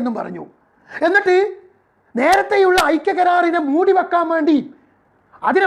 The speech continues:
മറച്ചു വെക്കാൻ വേണ്ടി ചില ആളുകളുടെ താല്പര്യത്തിനനുസരിച്ചുകൊണ്ട് ദുബായ് കരാർ എന്ന് പരിചയപ്പെടുത്തപ്പെട്ടുകൊണ്ടുള്ള കരാറിൻ്റെ മുൻപന്തിയിൽ തന്നെ പറഞ്ഞ എന്താ നിങ്ങൾ? ഇതുമായി ബന്ധപ്പെട്ടുകൊണ്ട് ഈ സീറുമായി അതിൻ്റെ ഹഖീഖത്ത് തഫ്സീറൊക്കെ ആയിട്ട് ബന്ധപ്പെട്ടുകൊണ്ട് ചില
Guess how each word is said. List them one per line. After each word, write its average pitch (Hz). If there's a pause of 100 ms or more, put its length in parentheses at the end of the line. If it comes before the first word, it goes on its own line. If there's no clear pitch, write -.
മറച്ചു 349
വെക്കാൻ 359
വേണ്ടി 320 (340)
ചില 359 (140)
ആളുകളുടെ 370 (100)
താല്പര്യത്തിനനുസരിച്ചുകൊണ്ട് 330 (680)
ദുബായ് 320
കരാർ 359 (140)
എന്ന് 302
പരിചയപ്പെടുത്തപ്പെട്ടുകൊണ്ടുള്ള 294 (280)
കരാറിൻ്റെ 277
മുൻപന്തിയിൽ 262
തന്നെ 269 (240)
പറഞ്ഞ 247
എന്താ 262
നിങ്ങൾ? 262 (460)
ഇതുമായി 320
ബന്ധപ്പെട്ടുകൊണ്ട് 269
ഈ - (100)
സീറുമായി 311 (200)
അതിൻ്റെ 277
ഹഖീഖത്ത് 349 (100)
തഫ്സീറൊക്കെ 320
ആയിട്ട് 254
ബന്ധപ്പെട്ടുകൊണ്ട് 254 (340)
ചില 277